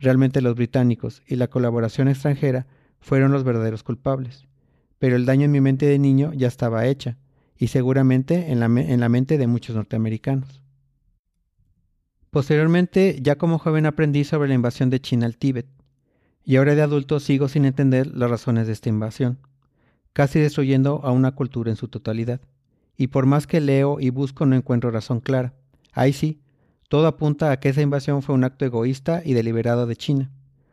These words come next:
lo que contribuyó aún más a mi temor por la cultura asiática, y el ver cómo prácticamente terminaron con la cultura tibetana, sí me causa cierto enojo hacia la cultura china. Posiblemente en la cuarta t-, temporada de este podcast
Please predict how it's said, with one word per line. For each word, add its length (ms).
lo 120
que 120
contribuyó 520
aún 100
más 300
a 60
mi 100
temor 360
por 100
la 100
cultura 340
asiática, 560
y 120
el 100
ver 140
cómo 240
prácticamente 720
terminaron 460
con 140
la 80
cultura 380
tibetana, 580
sí 200
me 140
causa 260
cierto 320
enojo 400
hacia 180
la 100
cultura 380
china. 340
Posiblemente 600
en 60
la 100
cuarta 460
t-, 80
temporada 460
de 60
este 180
podcast 500